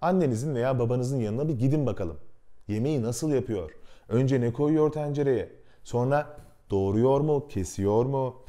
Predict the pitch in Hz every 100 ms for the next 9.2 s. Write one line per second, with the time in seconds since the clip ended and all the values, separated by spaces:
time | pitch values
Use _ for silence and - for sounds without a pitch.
0 | - - 104 110 127 151 151 - - -
1 | 147 208 202 185 - 143 123 110 98 104
2 | 95 90 87 92 90 87 85 90 170 233
3 | - - - 160 185 202 208 180 180 -
4 | 190 156 98 87 85 78 - - - 185
5 | 151 139 185 170 160 131 110 107 156 226
6 | - 135 202 175 131 98 90 85 85 82
7 | 80 80 - - - - - 175 165 139
8 | 175 123 151 220 - - - 139 143 117
9 | - -